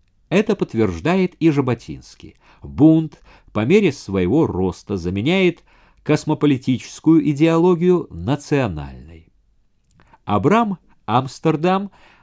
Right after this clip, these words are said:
один из первых видных деятелей бунда, рано умерший, пытался согласовать марксистское учение с идеями национализма. В тысяча девятьсот первом на очередном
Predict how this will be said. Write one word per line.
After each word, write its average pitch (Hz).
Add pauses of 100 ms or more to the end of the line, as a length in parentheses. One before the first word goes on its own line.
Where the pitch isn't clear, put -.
(120)
один 98
из - (260)
первых 131
видных 95
деятелей 98
бунда, 139 (320)
рано 110
умерший, 143
пытался 180
согласовать 123
марксистское 98
учение 90 (220)
с -
идеями 175 (260)
национализма. 101 (560)
В -
тысяча 208
девятьсот 135
первом 101 (360)
на 110
очередном 139